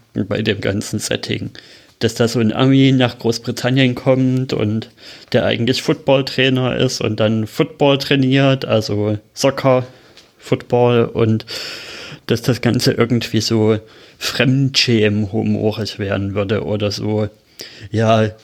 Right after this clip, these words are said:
Humor auf Kosten von den Personen zu machen. Aber das ist es zum Glück nicht, sondern es ist sehr, ja, ich würde es tatsächlich irgendwie so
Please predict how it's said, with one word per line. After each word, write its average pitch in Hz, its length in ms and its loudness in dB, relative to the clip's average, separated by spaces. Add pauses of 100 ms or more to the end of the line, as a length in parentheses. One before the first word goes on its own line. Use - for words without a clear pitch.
(140)
Humor 127 480 4
auf 113 220 0
Kosten 117 840 2
von 107 400 -2
den 110 200 0
Personen 104 720 0
zu - 180 -2
machen. 95 400 -6
Aber 120 360 -2 (420)
das 135 200 -2
ist 156 100 0
es 139 120 -2
zum 131 200 -2
Glück 131 220 -2
nicht, 127 320 2
sondern 104 500 0
es 104 120 -6
ist - 200 -6
sehr, 120 560 2 (1500)
ja, 139 320 4
ich 127 160 0
würde 131 180 2
es 135 100 -6
tatsächlich 143 540 0
irgendwie 135 500 0
so 127 380 0